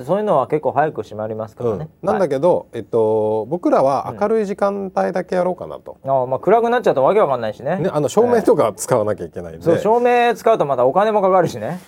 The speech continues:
Speaker 2: まあ、あの、
Speaker 1: ええ。
Speaker 2: 逆に照明でね、バッドトナカイとか出しちゃうと、
Speaker 1: うん。
Speaker 2: 本当に何だろうって人が集まってきちゃうんで。
Speaker 1: そうだよね。
Speaker 2: まあ、明るい時間帯だけでね、
Speaker 1: うん、うん。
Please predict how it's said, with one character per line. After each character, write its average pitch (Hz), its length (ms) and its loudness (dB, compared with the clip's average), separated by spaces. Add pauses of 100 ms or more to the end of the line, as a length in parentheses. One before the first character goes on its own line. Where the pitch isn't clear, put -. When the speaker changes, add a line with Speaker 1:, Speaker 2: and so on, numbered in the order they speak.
(160)
Speaker 2:
ま 135 100 2
あ、 - 20 4
あ 135 40 4
の、 127 380 4
Speaker 1:
え 123 40 -8
え。 - 20 -8
Speaker 2:
逆 147 240 -2
に 247 80 0
照 214 260 2
明 381 200 4
で 359 120 4
ね、 359 160 0
バ 160 140 -4
ッ 135 60 -10
ド 190 100 -2
ト 196 120 0
ナ 208 120 0
カ 170 120 2
イ 131 40 0
と 98 100 -6
か 95 120 -6
出 120 140 -4
し - 100 -18
ち - 100 -4
ゃ 85 40 0
う 80 80 -8
と、 98 220 0
Speaker 1:
う 143 80 -4
ん。 117 260 -10
Speaker 2:
本 220 280 0
当 262 160 -2
に 262 400 2
何 190 220 2
だ 156 100 4
ろ 104 100 4
う - 20 -6
っ - 40 -14 (220)
て 95 100 -8
人 151 180 0
が 165 140 2
集 170 80 -8
ま 190 100 0
っ - 40 -2
て - 80 -10
き - 100 -10
ち - 120 -8
ゃ 135 40 -2
う 127 40 2
ん - 0 -
で。 180 40 -6
Speaker 1:
そ 175 140 6
う 139 60 2
だ 98 120 0
よ 98 120 -8
ね。 147 200 -2 (500)
Speaker 2:
ま 180 140 0
あ、 127 100 -4
明 202 80 2
る 202 340 2
い 185 40 -4
時 180 100 -2
間 180 340 -2
帯 160 60 -14
だ 170 260 0
け 170 100 -4
で 90 100 -10
ね、 80 160 -16
Speaker 1:
う - 20 -8
ん、 113 140 -6
う 92 60 -8
ん。 - 20 -14